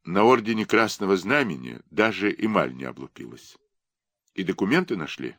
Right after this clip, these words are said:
спросил Ильин. "В том-то и дело, что нашли", — сказал Завалишин.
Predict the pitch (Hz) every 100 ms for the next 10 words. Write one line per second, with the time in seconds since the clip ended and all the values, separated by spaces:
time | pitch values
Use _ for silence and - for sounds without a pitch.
0 | _ - 71 67 - 65 58 57 _ _
1 | _ _ _ _ _ _ _ _ _ _
2 | _ - 151 165 170 123 131 135 117 120
3 | 104 92 - 80 65 - _ _ - 78
4 | 67 69 60 65 62 53 - -